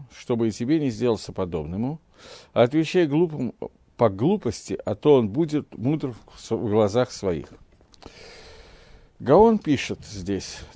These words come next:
так, что в Геморе, в Талмуде есть, э, приведены эти псуким, в Геморе Бейца задан вопрос, что лихойра,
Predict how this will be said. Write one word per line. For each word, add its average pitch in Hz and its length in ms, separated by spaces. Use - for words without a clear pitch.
так, 101 380
что - 480
в 104 120
Геморе, 135 520
в - 60
Талмуде 113 600
есть, 98 540
э, 101 340
приведены 117 480
эти - 140
псуким, 110 520
в 101 60
Геморе 131 320
Бейца 110 560
задан 175 440
вопрос, 151 640
что - 280
лихойра, 156 720